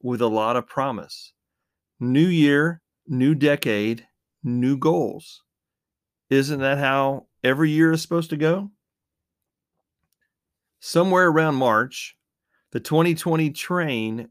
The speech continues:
started to derail off the tracks. March eleventh, twenty twenty, covid nineteen was declared a worldwide pandemic.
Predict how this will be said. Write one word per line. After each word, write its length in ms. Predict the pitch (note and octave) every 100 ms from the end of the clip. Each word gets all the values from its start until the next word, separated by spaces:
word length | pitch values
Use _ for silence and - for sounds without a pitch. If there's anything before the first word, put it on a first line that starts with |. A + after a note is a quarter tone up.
| -
started 580 | - - D#3 D3 C3 A2+
to 120 | B2+
derail 640 | A#2+ B2 B2 C#3 A#2+ G2 -
off 240 | G#2 G#2
the 100 | -
tracks. 680 | - B2 A2 - - - - _ _ _ _ _ _ _ _
March 480 | B2 B2 C#3 D#3+ - C#3
eleventh, 600 | C3 C3+ C#3 A2+ A2 - _
twenty 400 | - - B2 D3
twenty, 580 | D#3+ E3 D3+ B2+ G2+ A2 - _ _ _ -
covid 280 | G3+ G#3
nineteen 560 | F3+ F#3 E3+ - G3 D3
was 120 | B2+
declared 400 | A#2 B2 D3+ C3+
a 140 | A#2 A#2
worldwide 960 | A#2 C3 C#3 C#3+ A#2+ A2+ A#2 A#2 A2+
pandemic. 720 | - A2+ G#2+ G2+ F#2 - _